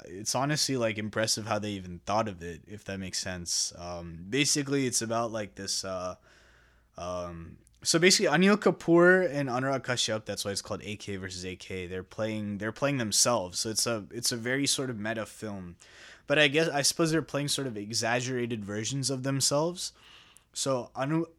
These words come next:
Anurag Kashyap plays himself as, like, a crazy filmmaker who wants to make the best and most realistic film of all time.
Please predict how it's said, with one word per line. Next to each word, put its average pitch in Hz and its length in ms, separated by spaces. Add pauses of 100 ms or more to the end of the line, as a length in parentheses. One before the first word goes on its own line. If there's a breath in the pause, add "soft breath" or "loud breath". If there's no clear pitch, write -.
(120)
Anurag 170 380
Kashyap 135 480 (460)
plays 131 400
himself 123 600
as, 117 160
like, 110 160
a 107 220
crazy 135 380
filmmaker 120 520
who 107 140
wants 107 220
to - 40
make 113 140
the 117 80
best 113 400
and 117 120
most 110 200
realistic 110 520
film 107 280
of 98 100
all 98 140
time. 98 560